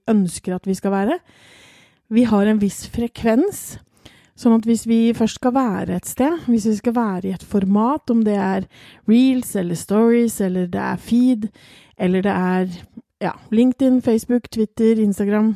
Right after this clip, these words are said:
Twitter sa jeg igjen, det heter jo nå X. Uansett,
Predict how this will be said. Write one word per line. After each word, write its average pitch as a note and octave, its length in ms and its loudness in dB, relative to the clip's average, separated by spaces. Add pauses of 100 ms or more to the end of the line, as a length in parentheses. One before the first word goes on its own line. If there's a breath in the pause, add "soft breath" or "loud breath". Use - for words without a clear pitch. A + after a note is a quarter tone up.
(540)
Twitter G#3 340 -6
sa F#3 240 -4
jeg G3+ 140 -2
igjen, G#3+ 180 -2
det G3 80 -4
heter F3+ 240 -6
jo A#3+ 80 0
nå A#3+ 200 2
X. - 320 -14 (500 soft breath)
Uansett, A3 640 2